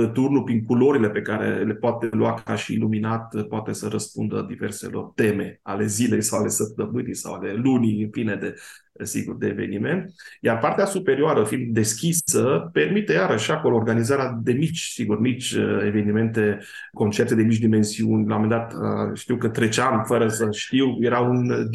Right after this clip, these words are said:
J care era la partea superioară și cu tot arsenalul pe care îl avea la dispoziție acolo, platane și alte lucruri, uh, punea muzică și era inedit, adică o chestiune pe care nu o vezi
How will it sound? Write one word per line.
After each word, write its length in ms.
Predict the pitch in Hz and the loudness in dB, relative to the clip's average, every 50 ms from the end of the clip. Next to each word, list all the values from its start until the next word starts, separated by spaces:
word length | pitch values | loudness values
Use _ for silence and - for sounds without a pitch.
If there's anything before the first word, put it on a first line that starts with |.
| 139 127 123 | -2 0 2
J 60 | 139 135 117 101 98 - | 4 4 4 2 0 -2
care 200 | - 101 101 110 | -4 -2 -2 0
era 120 | 107 110 | 0 0
la 120 | 110 113 110 | 0 0 0
partea 360 | - - - - - - 120 | -2 -2 -4 -2 0 0 0
superioară 640 | 107 - 131 110 - 110 110 113 120 127 127 120 117 | 0 0 -2 -2 0 0 2 2 2 2 2 0 0
și 200 | 110 117 - - - - - - 214 226 247 - - | -2 -4 -8 -12 -10 -8 -4 -2 0 0 -2 -4 -6
cu 100 | - 135 | -6 -4
tot 340 | 127 - - 131 127 131 - | -2 0 2 0 2 2 2
arsenalul 800 | 135 123 120 127 127 127 - 143 131 135 135 131 131 131 127 120 | 2 2 4 4 2 2 2 2 2 2 2 2 2 2 2 2
pe 160 | 110 120 110 | 2 0 0
care 280 | 104 - 110 107 104 107 | 0 0 -2 0 0 0
îl 120 | 104 101 | 2 0
avea 200 | 104 101 104 107 | 0 0 0 0
la 120 | 107 107 101 | 0 0 0
dispoziție 640 | 101 107 101 - - 107 104 104 107 107 - 101 | 0 -2 -2 -2 0 0 0 0 0 -2 -2 -4
acolo, 340 | 98 - - 107 113 110 104 | -4 -2 -2 -2 0 0 -2
platane 600 | - - 110 101 98 - - 110 113 117 113 104 | -2 0 -2 -2 -2 -2 -2 -2 0 0 0 0
și 120 | 104 - | 0 0
alte 260 | 110 110 110 113 104 104 | -2 -2 -2 -2 -2 -2
lucruri, 480 | 113 120 117 - 135 127 123 123 120 120 | -2 -4 -4 -2 -2 0 0 0 0 0
uh, 140 | 120 117 117 | 0 -2 -2
punea 220 | 117 127 123 131 127 | -2 -2 0 0 0
muzică 500 | 135 127 113 104 107 104 - - - - | 0 0 0 0 0 -2 -4 -6 -8 -10
și 180 | - - - - | -10 -12 -10 -8
era 320 | - - 208 214 - - | -6 -4 -4 -2 -2 0
inedit, 400 | - 160 170 175 175 180 147 143 | 2 2 4 4 4 4 2 2
adică 280 | 117 113 120 120 120 127 | 2 0 0 0 0 -2
o 60 | 120 | -2
chestiune 460 | 117 - 123 123 - - 143 143 143 | 0 0 -2 -2 -2 -4 -4 -4 -4
pe 160 | 131 - 127 127 | -2 -2 -4 -4
care 240 | - 127 127 127 | -2 -2 0 0
nu 100 | 123 135 | 2 2
o 40 | 139 | 2
vezi 460 | 117 113 110 104 101 - - - - | 2 2 0 0 0 -4 -8 -12 -14